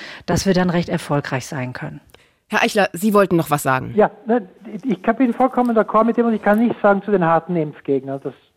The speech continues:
Speaker 3: darüber möchte ich mich nicht äußern.
Speaker 2: Mhm.
Speaker 3: Aber ich komme zurück auf Herrn Greiners Pinguine.
Speaker 2: Mhm.
Speaker 3: Äh, die Pinguin-Mentalität ist ja gar nicht dumm. Was ist, wenn wirklich ein Fressfeind dort ist?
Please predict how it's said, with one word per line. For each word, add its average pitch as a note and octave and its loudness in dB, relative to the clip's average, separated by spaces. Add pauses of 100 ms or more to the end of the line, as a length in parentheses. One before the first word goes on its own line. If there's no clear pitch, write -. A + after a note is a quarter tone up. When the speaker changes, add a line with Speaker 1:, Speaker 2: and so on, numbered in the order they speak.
(120)
Speaker 3:
darüber E3 -2
möchte C#3+ -8
ich A#2+ -16 (100)
mich D3 -16
nicht C#3+ -16
äußern. F3 2
Speaker 2:
Mhm. B3 2
Speaker 3:
Aber E3+ 2 (400)
ich E3+ -2
komme B3 2
zurück A#3+ 2 (260)
auf F#3+ 0
Herrn G3 2
Greiners G3 4 (120)
Pinguine. D3+ 0 (140)
Speaker 2:
Mhm. G3+ 0 (880)
Speaker 3:
Äh, A#3 -10 (120)
die A#3 4
Pinguin-Mentalität B3+ 6
ist - 0
ja C4+ 2
gar A#3+ 4
nicht B3 -2
dumm. C#3+ -2 (260)
Was F#3+ -4
ist, A#3 -2
wenn A3 2
wirklich A3 0
ein D#3 -2
Fressfeind D#3+ -2
dort A#2+ -10
ist? A#2 -20